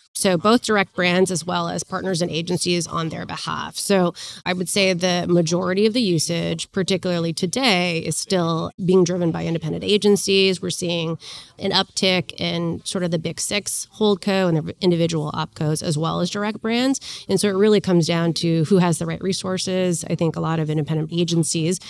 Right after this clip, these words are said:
such as, such as Flywheel, have seen A M C as a really key tool as, as part of their overall, like, challenger value proposition. So really anyone, though, who's kind of leaned in, s-, seen the value proposition, has been able to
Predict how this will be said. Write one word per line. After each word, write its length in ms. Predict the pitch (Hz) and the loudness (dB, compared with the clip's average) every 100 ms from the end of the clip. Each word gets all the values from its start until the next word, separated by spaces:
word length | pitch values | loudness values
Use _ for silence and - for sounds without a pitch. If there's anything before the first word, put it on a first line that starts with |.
| - - | -20 -18
such 280 | - 220 226 | -2 2 4
as, 240 | 220 175 - | 4 2 -2
such 240 | - 233 226 | -4 0 2
as 120 | 185 | 2
Flywheel, 480 | - 165 165 160 160 | 0 -2 -2 0 0
have 160 | 170 | 0
seen 400 | - 175 170 165 156 - - - | 0 2 2 2 0 -6 -6 0
A 100 | 180 | 2
M 100 | 180 | 2
C 200 | - 180 | 0 -2
as 100 | 165 | -2
a 80 | |
really 240 | 175 175 170 | -2 -2 -4
key 220 | - 170 | -2 -4
tool 440 | - 165 175 262 480 | -2 -2 0 -2 -4
as, 220 | 208 160 | -4 -4
as 180 | - 170 | -4 -8
part 200 | - 175 | -4 -2
of 60 | 160 | -2
their 180 | 156 175 | -2 -4
overall, 580 | 165 165 165 156 170 | -4 -4 -4 -4 -6
like, 380 | - 98 101 - _ _ - | -6 -8 -10 -14 _ _ -8
challenger 540 | - 175 160 160 170 | -4 -4 -4 -6 -6
value 320 | 170 - 104 | -8 -8 -10
proposition. 720 | - 156 - 151 165 175 170 180 | -8 -12 -10 -10 -8 -8 -8 -6
So 380 | - 175 175 165 | -4 -2 -2 -2
really 260 | 185 202 185 | 0 4 4
anyone, 300 | 180 165 156 | 4 2 0
though, 180 | 165 156 | 0 0
who's 160 | 165 | -2
kind 200 | - 165 | -2 -4
of 80 | 156 | 2
leaned 280 | 170 202 180 | 8 8 10
in, 160 | 175 | 6
s-, 240 | 156 - - | 4 0 -6
seen 220 | - 220 | 4 8
the 80 | 233 | 8
value 240 | 202 208 | 6 0
proposition, 560 | 202 202 185 185 180 190 | 0 -2 -2 -2 0 0
has 160 | 170 156 | 0 0
been 140 | 170 | -2
able 180 | 156 160 | -2 -4
to 300 | - 165 170 | -2 -2 -2